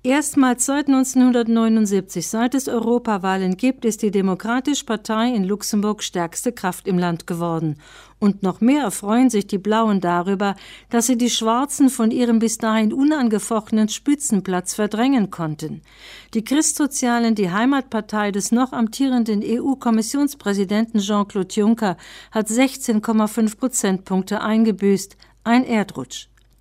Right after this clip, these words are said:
Vieles an diesem Debakel ist hausgemacht. Nach bescheidenen Wahlergebnissen bei den Parlamentswahlen im vergangenen Herbst haben die Christsozialen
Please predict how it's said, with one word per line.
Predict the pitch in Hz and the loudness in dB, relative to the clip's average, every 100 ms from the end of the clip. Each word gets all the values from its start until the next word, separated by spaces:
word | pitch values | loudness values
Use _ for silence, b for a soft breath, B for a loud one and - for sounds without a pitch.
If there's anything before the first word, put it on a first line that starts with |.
| _ _ _ _ | _ _ _ _
Vieles | - 294 330 277 - | 0 4 6 4 0
an | 185 | -4
diesem | 175 185 190 | -2 0 2
Debakel | 202 202 202 196 220 220 | 2 2 2 0 0 -2
ist | 214 254 | -2 -2
hausgemacht. | 262 254 233 196 139 - - B B B | -2 0 0 0 -2 -12 -20 B B B
Nach | 233 233 | -2 0
bescheidenen | 254 - 262 269 269 226 | 0 0 2 4 4 4
Wahlergebnissen | 214 269 226 180 202 208 233 240 262 | 2 2 0 0 0 2 0 2 0
bei | 202 | 0
den | 175 180 | 0 0
Parlamentswahlen | 180 175 175 180 202 233 - 208 190 190 | 0 -2 0 2 2 0 0 0 0 0
im | 220 202 | 0 -2
vergangenen | 202 185 208 220 208 175 | -2 0 0 2 2 0
Herbst | 180 208 277 - | 0 -2 -4 -4
haben | 214 208 208 | -2 2 0
die | 202 | 0
Christsozialen | 233 262 277 262 226 208 214 220 | -2 -2 -2 -2 0 2 2 0